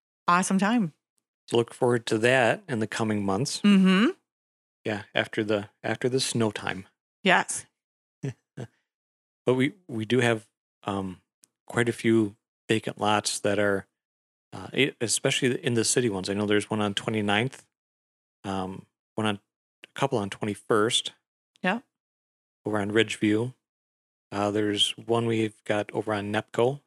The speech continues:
Speaker 2: in that private bay area.
Speaker 1: Correct.
Speaker 2: Um, yeah.
Speaker 1: And then don't forget about the township.
Speaker 2: Right. There's one over on Township Avenue. That, that's
Speaker 1: Mm-hmm.
Speaker 2: another new one that,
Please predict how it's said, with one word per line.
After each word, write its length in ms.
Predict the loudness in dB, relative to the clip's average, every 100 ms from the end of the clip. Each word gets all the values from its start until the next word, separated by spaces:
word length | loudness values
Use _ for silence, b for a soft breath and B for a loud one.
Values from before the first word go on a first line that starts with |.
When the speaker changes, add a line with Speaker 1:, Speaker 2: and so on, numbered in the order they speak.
| -6
Speaker 2:
in 60 | -6
that 140 | -4
private 420 | 0 0 0 -4 _ _ -2
bay 280 | 0 -2 -2
area. 420 | 0 0 -2 -6 _ _ -10
Speaker 1:
Correct. 420 | -2 -2 -2 -12 _ _ _ _
Speaker 2:
Um, 300 | -12 -12 -14 _ _ _ _ _ _ -6
yeah. 160 | -6 -8 _ _ _ _ _ _ -6
Speaker 1:
And 80 |
then 80 | -4
don't 180 | -4 -6
forget 180 | -4 -4
about 220 | -2 -4
the 60 | -4
township. 460 | -4 -4 -4 -8 _ _ _ _ _ _ _ _ _ -8
Speaker 2:
Right. 300 | -2 0 0 -2
There's 160 | -2
one 120 | 0 0
over 140 | 2
on 80 | 0
Township 400 | -2 -2 0 0
Avenue. 420 | 2 2 2 0 -4 -2
That, 200 | -2 2
that's 180 | 2 4
Speaker 1:
Mm-hmm. 80 |
Speaker 2:
another 220 | 4 4 4
new 140 | 4
one 180 | 4 2
that, 180 | 0 0